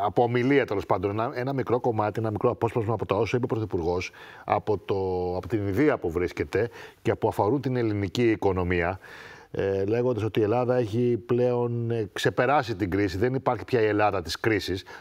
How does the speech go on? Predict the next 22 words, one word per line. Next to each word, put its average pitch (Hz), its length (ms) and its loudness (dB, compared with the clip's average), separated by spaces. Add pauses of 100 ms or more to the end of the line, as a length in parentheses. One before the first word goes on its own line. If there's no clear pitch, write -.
(280)
Και 107 120 0
μιλάει 110 300 0
και 117 60 -6
για 139 100 2
τα 135 100 0
δημοσιονομικά, 127 680 0
μιλάει 104 340 0
και 127 100 0
τις - 80 0
επενδύσεις. 117 500 -2
Πάμε, 127 200 0
σας - 80 -10
παρακαλώ, 135 280 0
να 127 80 -2
ακούσουμε 123 300 -2
μαζί 110 300 0
και 123 100 -2
να 123 100 -4
γυρίσουμε 113 320 -2
να 120 60 -4
το 107 60 -2
σχολιάσουμε. 101 640 -4